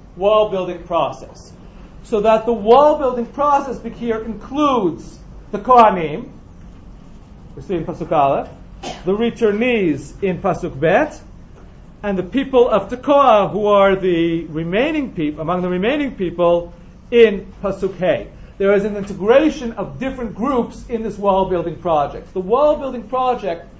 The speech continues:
becomes, in a sense, the sort of melting pot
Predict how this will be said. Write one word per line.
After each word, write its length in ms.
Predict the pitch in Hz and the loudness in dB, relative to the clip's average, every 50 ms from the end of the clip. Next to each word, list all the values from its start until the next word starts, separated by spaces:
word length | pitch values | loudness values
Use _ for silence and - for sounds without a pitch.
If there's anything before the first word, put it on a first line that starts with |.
| - - - - - - | -20 -20 -20 -20 -16 -12
becomes, 560 | 214 208 208 - - 254 302 320 320 302 262 | -10 -10 -10 -10 -8 -4 -4 -4 -4 -6 -8
in 80 | 269 254 | -10 -10
a 60 | 214 | -10
sense, 680 | - - - 196 165 143 135 143 139 - - - - - - - - - - - - - | -10 -8 -6 -6 -6 -6 -6 -10 -12 -16 -18 -20 -20 -20 -20 -20 -20 -20 -20 -20 -18 -16
the 80 | - 160 | -14 -12
sort 220 | - 214 208 196 | -8 -6 -6 -6
of 100 | 180 156 | -6 -6
melting 540 | 175 185 208 254 302 330 320 302 247 214 - - | -6 -4 -2 -2 -2 -2 -4 -6 -10 -14 -14 -10
pot 460 | 175 180 160 131 127 135 - - | -6 -6 -4 -4 -4 -6 -8 -12